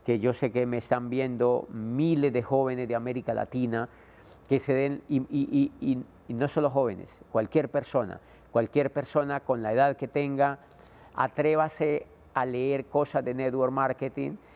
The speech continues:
atrévase, atrévanse a buscar información profesional,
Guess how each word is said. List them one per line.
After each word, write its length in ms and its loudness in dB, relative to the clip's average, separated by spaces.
atrévase, 1040 0
atrévanse 680 -2
a 60 2
buscar 380 0
información 640 -2
profesional, 720 -2